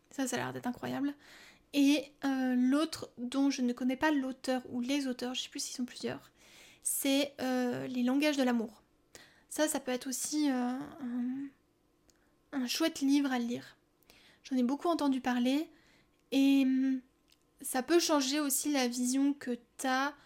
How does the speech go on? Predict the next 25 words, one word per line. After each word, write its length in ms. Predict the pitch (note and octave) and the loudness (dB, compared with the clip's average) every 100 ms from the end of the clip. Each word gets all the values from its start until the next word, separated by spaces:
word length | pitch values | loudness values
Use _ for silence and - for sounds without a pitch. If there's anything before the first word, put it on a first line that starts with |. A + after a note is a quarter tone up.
| - - _ _ B3+ | -20 -20 _ _ -2
euh, 280 | B3 A#3+ | 0 0
des 180 | A#3 C4+ | 0 -2
preuves 300 | C4+ D4 D4+ | -2 0 2
d'amour, 360 | C4+ A#3+ A3+ - - - | 2 2 0 -4 -16 -20
tu 160 | - B3+ | -14 -14
vois. 160 | C#4+ - | -14 -20
Parce 140 | - - | -20 -10
qu'on 120 | B3 | -8
va 100 | A#3+ | -6
pas, 200 | B3+ C4+ - _ _ _ _ | -4 -4 -6 _ _ _ _
euh, 300 | B3+ B3 B3 - C4 | -8 -6 -6 -8 -6
on 60 | |
n'a 120 | B3+ B3 | -4 0
pas 280 | C#4 D#4 | 2 2
en 80 | C#4 | 0
fait 300 | B3+ C#4 - | -2 -6 -4
le 120 | A#3+ | -2
même, 420 | A#3 B3+ C4+ B3 B3 - - - - - - _ _ B3+ | 0 2 2 2 -2 -12 -20 -20 -20 -20 -20 _ _ -8
euh, 380 | B3 B3 - - _ - | -6 -8 -10 -14 _ -6
ressenti, 760 | B3 C#4+ C4+ D4 C4+ - D4+ F#4+ - _ _ - | 0 2 4 2 2 0 -2 -4 -10 _ _ -6
on, 560 | C4 B3+ B3 B3 B3 C#4+ C#4+ | -2 0 2 0 -2 -6 -12
comment 200 | D4 D4 | -6 -2
on 100 | C#4 | 0
peut 140 | C4 B3 | -2 -6
dire, 220 | B3 | -6